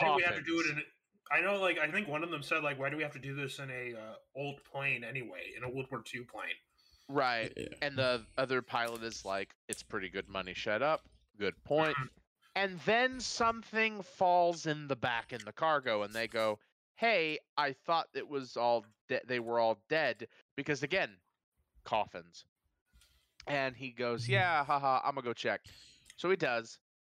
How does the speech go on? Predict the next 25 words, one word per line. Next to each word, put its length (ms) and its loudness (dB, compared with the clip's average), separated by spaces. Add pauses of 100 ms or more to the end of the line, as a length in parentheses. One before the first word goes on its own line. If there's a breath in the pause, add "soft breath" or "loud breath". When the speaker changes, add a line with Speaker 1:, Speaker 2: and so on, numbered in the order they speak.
(220)
Speaker 2:
and, 720 -2
uh, 680 4 (340)
gets, 440 -4 (220)
uh, 340 2
you 140 -2
know, 220 2 (280)
attacked 560 -2
by 440 2 (520)
Dracula, 640 0 (540 loud breath)
but 140 2 (220)
the 140 0
guy, 440 2
while 220 2
he's 180 -4
being 240 2
attacked, 360 0
he, 80 -8
like, 220 0 (100)
pulls 400 2
the 140 0
Bombay 580 2
doors. 640 -2 (1300 soft breath)
Dracula's 720 0
coffin 640 0
falls, 720 4